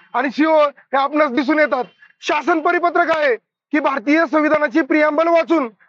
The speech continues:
सव्वीस जानेवारी साजरी करायची, कारण संविधान जर नसतं तर पंधरा ऑगस्ट देखील नसता आणि सव्वीस जानेवारी देखील नसती, कारण सव्वीस जानेवारीच्या दिवशी इंडिया इंडिपेंडन्स ॲक्ट एकोणीसशे सत्तेचाळीस हा रद्द करण्यात आलेला आहे.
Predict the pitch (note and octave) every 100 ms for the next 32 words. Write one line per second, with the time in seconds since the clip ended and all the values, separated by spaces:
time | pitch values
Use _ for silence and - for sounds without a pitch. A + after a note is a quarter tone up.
0 | _ _ D4+ D4+ D4+ D#4+ D#4+ D#4 C#4 D4+
1 | C#4+ B3+ C4+ A#3+ F#3+ E3 _ _ - B3
2 | C4 D#4+ C4 D#4 D#4+ E4 D#4 E4 E4+ F4
3 | - F4 C#4 - _ _ _ _ C#4+ A3
4 | C#4+ D4 D#4+ D4+ A#3+ E4 E4 E4 D#4 E4
5 | E4+ - _ - - B3+ C4+ E4+ F4 F4
6 | F4 E4+ E4+ E4+ D#4+ D#4 - B3 A#3 _
7 | _ C4+ C4+ D4 D#4+ D#4 D4 D#4+ D#4+ D#4+
8 | C4+ D#4+ D#4 C4+ D#4+ D#4+ D#4+ D#4+ D4+ D#4+
9 | D4+ D#4 C4 D4+ D#4+ B3+ - - _ -
10 | C#4+ D#4 B3+ D4+ E4 E4+ E4 E4 D4+ -
11 | _ - C#4 D4+ E4 F4+ D#4+ D#4+ D4+ C4+
12 | B3 G3